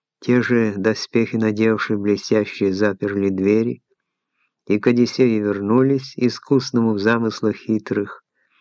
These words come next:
Там, отвагой дыша, стояли они на пороге. Четверо.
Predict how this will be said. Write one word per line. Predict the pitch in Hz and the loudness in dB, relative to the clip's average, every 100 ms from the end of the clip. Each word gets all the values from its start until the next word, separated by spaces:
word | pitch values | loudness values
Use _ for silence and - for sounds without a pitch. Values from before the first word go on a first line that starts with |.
| _ _ _ _ _ | _ _ _ _ _
Там, | 107 107 | 0 2
отвагой | 107 98 107 113 113 107 | 0 -2 0 0 2 0
дыша, | 87 98 - 107 120 123 _ _ _ _ | 0 -4 -2 -2 -2 -4 _ _ _ _
стояли | - - 85 98 107 101 | -20 -6 -2 0 2 0
они | 98 92 98 | 0 0 -2
на | 95 | -2
пороге. | 92 95 92 85 71 - _ _ _ _ _ _ _ _ _ _ _ _ _ _ _ | -2 -2 -2 -4 -6 -16 _ _ _ _ _ _ _ _ _ _ _ _ _ _ _
Четверо. | _ - 107 95 107 90 85 | _ -2 0 0 -4 -4 -6